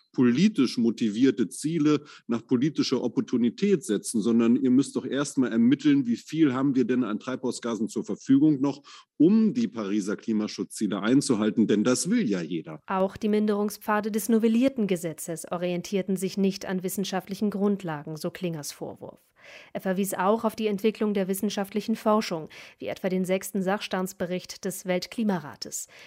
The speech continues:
Speaker 2: demzufolge es schnelle, drastische Emissionsminderung braucht, um die Erderwärmung noch auf eins Komma fünf, mindestens aber zwei Grad begrenzen zu können.
Speaker 1: Wenn man diese neuen Werte und damit auch neuen Erkenntnisse zugrunde legt,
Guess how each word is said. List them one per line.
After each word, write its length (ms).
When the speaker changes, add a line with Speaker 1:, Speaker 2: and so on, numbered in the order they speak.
Speaker 2:
demzufolge 600
es 100
schnelle, 480
drastische 800
Emissionsminderung 880
braucht, 400
um 80
die 140
Erderwärmung 640
noch 160
auf 140
eins 240
Komma 220
fünf, 460
mindestens 560
aber 220
zwei 320
Grad 360
begrenzen 480
zu 120
können. 240
Speaker 1:
Wenn 100
man 220
diese 520
neuen 640
Werte 380
und 140
damit 180
auch 140
neuen 420
Erkenntnisse 580
zugrunde 440
legt, 260